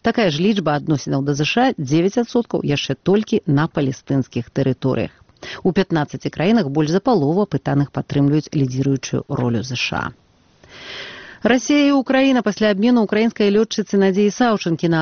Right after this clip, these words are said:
асуджаных у Кіеве расейцаў вядуць перамовы аб выдачы Украіне іншых арыштаваных у Расіі украінцаў, заявіў прэс-сакратар Владзіміра Пуціна Дзмітрый Пяскоў.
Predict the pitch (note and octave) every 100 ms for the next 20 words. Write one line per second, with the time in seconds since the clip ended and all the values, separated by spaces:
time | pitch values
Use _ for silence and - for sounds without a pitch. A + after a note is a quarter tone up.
0 | D#3+ - A3+ B3 A3 F#3+ - G#3+ G3+ F3
1 | E3 D#3 - G#3+ B3+ C4+ G#3 F#3+ A3+ -
2 | G3 G3 A3+ A3+ G3+ F#3 F3+ G3+ A3+ G#3+
3 | F3 D#3 - E3 F#3 F3 D#3+ A3 A3 -
4 | C3 - D#3 - D#3+ D#3 A3 G#3+ E3 C3+
5 | - D#3 - - D#3 D#3+ F3 - C3+ -
6 | - - D3 D#3+ E3 D#3+ D#3 D3 - -
7 | C#3+ D#3+ D3+ C#3+ C#3 C#3+ C#3 B3+ B3+ G#3
8 | E3 C#3+ D3+ C#3+ - C#3+ - D3+ C3 -
9 | -